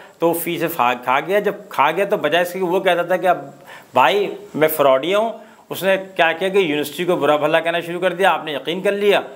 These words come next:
और आप जो है ना, अब आप इतने छः साल बाद आज मैं आया हूँ आपके पास, तो आप मुझे बताने को यूनिवर्सिटी कैसे, जबकि वो यूनिवर्सिटी ऐसी नहीं है, आपका भाई डिफॉल्टर था। ये हो गई एक, दो, सिर्फ दो वाक़यात हैं, मैं आपको यकीन करें दो सौ वाक़या सुना सकता हूँ इस तरह के जो हो रहा है इस वक्त।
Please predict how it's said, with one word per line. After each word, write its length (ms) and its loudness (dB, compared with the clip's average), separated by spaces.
और 180 4
आप 300 2
जो 60 -8
है 60 -10
ना, 100 -4
अब 140 2
आप 320 0
इतने 340 0
छः 160 4
साल 260 0
बाद 220 0
आज 160 0
मैं 120 -2
आया 280 0
हूँ 80 2
आपके 160 -2
पास, 280 -4
तो 60 0
आप 260 0
मुझे 160 0
बताने 420 2
को 80 -6
यूनिवर्सिटी 340 -6
कैसे, 260 -2
जबकि 220 -2
वो 140 -2
यूनिवर्सिटी 360 -2
ऐसी 220 0
नहीं 200 0
है, 160 2
आपका 220 4
भाई 320 2
डिफॉल्टर 580 -2
था। 260 -14
ये 140 6
हो 120 4
गई 180 2
एक, 340 -2
दो, 120 4
सिर्फ 220 -2
दो 180 4
वाक़यात 460 0
हैं, 60 -2
मैं 120 -4
आपको 220 -4
यकीन 340 -4
करें 220 -4
दो 120 -2
सौ 180 -6
वाक़या 340 2
सुना 260 -4
सकता 280 -8
हूँ 100 -2
इस 120 -10
तरह 200 0
के 120 -2
जो 160 2
हो 200 4
रहा 120 4
है 100 0
इस 140 -12
वक्त। 120 -16